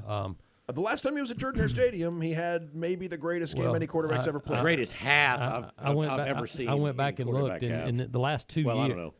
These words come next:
Speaker 1: the last two years he
Speaker 3: Johnny
Speaker 1: has
Speaker 3: football was pretty good in the
Speaker 2: That was
Speaker 3: first
Speaker 2: pretty
Speaker 1: Yeah.
Speaker 2: good, too.
Speaker 1: He has, in two years, he has eight hundred tu-, eight hundred yards, nine touchdowns, one interception. And six of those four hundred and some odd yards and no touchdowns were two years ago. Um,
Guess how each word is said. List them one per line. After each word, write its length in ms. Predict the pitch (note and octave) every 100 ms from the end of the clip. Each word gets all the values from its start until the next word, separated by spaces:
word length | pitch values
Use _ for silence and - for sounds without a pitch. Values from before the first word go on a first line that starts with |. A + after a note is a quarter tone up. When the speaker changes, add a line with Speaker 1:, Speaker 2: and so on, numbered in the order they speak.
| -
Speaker 1:
the 100 | B2+
last 260 | C#3 C#3+ -
two 100 | C#3+
years 400 | A#2+ C3 A#2+ G2+
he 100 | A2+
Speaker 3:
Johnny 140 | A#2
Speaker 1:
has 140 | A2+
Speaker 3:
football 240 | A2 F#2+ G2
was 100 | E2
pretty 200 | A2+ F#2+
good 80 | F#2+
in 60 | D#2
the 60 |
Speaker 2:
That 120 | D#3+
was 100 | G2
Speaker 3:
first 20 | A#2+
Speaker 2:
pretty 120 | G#2+
Speaker 1:
Yeah. 60 | G#2
Speaker 2:
good, 80 | A#2+
too. 260 | A#3+ G#3 E3
Speaker 1:
He 100 | C3
has, 220 | D3 C3 A2+
in 140 | A#2
two 140 | -
years, 360 | D3 C3+ C#3 A2+
he 100 | A#2+
has 200 | A#2 G#2+
eight 180 | C3 A#2+
hundred 340 | A#2+ B2 A2+
tu-, 200 | C3 B2+ B2
eight 180 | C3 B2
hundred 240 | C3+ B2
yards, 540 | A#2 A#2+ A#2+ A2 - - - -
nine 300 | B2+ B2 B2
touchdowns, 440 | A#2 A#2+ A#2+ A2 G#2
one 160 | G#2+
interception. 500 | G#2 F2+ G2+ F#2+ - F#2+ -
And 120 | A2
six 340 | - F3 D#3+ C#3+
of 80 | A#2
those 360 | A#2 A#2 G#2+
four 280 | - A#2+ A#2
hundred 240 | A2 A#2+ G#2+
and 140 | G#2
some 220 | - A#2
odd 160 | A2 G#2
yards 480 | G2+ G#2 G#2 - -
and 140 | A#2 A2
no 140 | B2
touchdowns 580 | - G#2 - G#2+ G2 G2
were 220 | G#2 G#2 - _ _
two 120 | - A#2+
years 220 | G#2 F2+
ago. 280 | G2 F#2 F#2 -
Um, 240 | G2+ G2